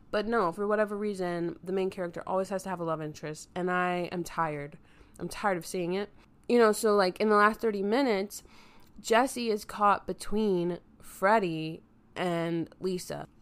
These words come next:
Lisa's trying to help Jesse, um, from, you know, Freddy, trying to save him. And Freddy is like,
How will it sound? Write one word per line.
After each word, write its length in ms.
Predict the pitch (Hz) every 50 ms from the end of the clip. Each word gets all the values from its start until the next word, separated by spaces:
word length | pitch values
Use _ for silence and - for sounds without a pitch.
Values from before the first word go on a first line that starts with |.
| - _ _ -
Lisa's 360 | 214 220 240 240 277 285 262
trying 240 | - 269 247 240 233
to 80 | 220 214
help 280 | 202 208 196 202 196
Jesse, 640 | - - 180 175 170 - - 160 156 156 147 147 151 - - _ - - -
um, 400 | - 170 165 160 156 156 151 - -
from, 800 | - - - - 175 170 165 165 160 165 165 165 160 160 156 - _ _ - _ - - - _ _ - - -
you 160 | - - 202
know, 200 | 180 165 139 135
Freddy, 360 | - - - 170 156 151 147 135
trying 360 | - - 175 170 170 175 170
to 80 | 170
save 400 | 165 - - 170 165 165 170 165
him. 380 | - - 147 143 - 185 202 220 - - - - - - -
And 200 | - 180 185 185
Freddy 420 | - - 190 175 180 190 208 208
is 220 | 196 180 175 - -
like, 360 | 170 156 160 156 - -